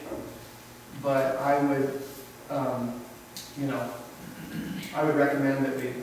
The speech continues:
first we get our facility committee in place and then start looking at that.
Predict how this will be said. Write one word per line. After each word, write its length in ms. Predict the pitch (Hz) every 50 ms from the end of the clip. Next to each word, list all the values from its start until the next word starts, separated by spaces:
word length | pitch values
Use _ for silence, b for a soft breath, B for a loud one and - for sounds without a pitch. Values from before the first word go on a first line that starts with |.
| - - - -
first 240 | - 185 175 170 165
we 120 | 160 156
get 100 | 143 143
our 280 | 135 113 - - - - - - - - - -
facility 340 | 147 139 - 139 131 127 127 -
committee 240 | 127 127 127 123 120
in 80 | 120 -
place 400 | 131 131 131 127 - - - - - - - - - - - - - - - - - - - - - - -
and 320 | 143 143 139 135 135 127 -
then 180 | 156 160 156 147
start 320 | 147 - - - - -
looking 280 | 139 139 135 135 131 131 131
at 100 | - -
that. 480 | - - - - - - - - -